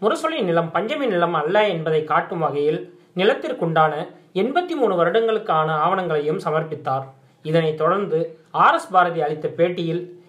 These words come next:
"இதன் பிறகாவது உண்மையை உணர்ந்து ராமதாஸ் மன்னிப்பு கேட்க வேண்டும். அப்படி அவர் மன்னிப்பு கேட்டால் கழகத் தலைவரின் ஒப்புதலை பெற்று அவர் மீதான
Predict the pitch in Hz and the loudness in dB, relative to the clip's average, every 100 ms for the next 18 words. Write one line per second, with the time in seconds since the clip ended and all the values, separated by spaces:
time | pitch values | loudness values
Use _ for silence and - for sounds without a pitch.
0 | _ 175 220 226 220 226 226 185 160 170 | _ 0 2 4 4 6 4 2 -2 -6
1 | - - - 214 277 285 269 175 165 160 | -8 -12 -2 0 2 0 0 0 0 -2
2 | 156 156 120 - - 175 247 247 240 233 | 0 -2 -2 -12 0 4 6 4 2 -2
3 | 180 240 240 - 156 165 156 147 143 - | -2 0 0 -2 -4 0 0 0 -6 -10
4 | - _ _ 160 165 185 175 165 156 165 | -18 _ _ -2 2 2 2 0 0 -2
5 | 233 - 226 165 151 156 165 175 - - | -4 0 0 2 0 2 0 -2 -14 -2
6 | 180 240 294 311 196 180 175 165 156 151 | 4 4 4 0 0 0 0 2 0 0
7 | 226 220 180 156 147 156 170 - - - | 2 2 2 0 -2 0 -2 -4 -14 -2
8 | 170 180 180 214 202 | 2 2 0 4 4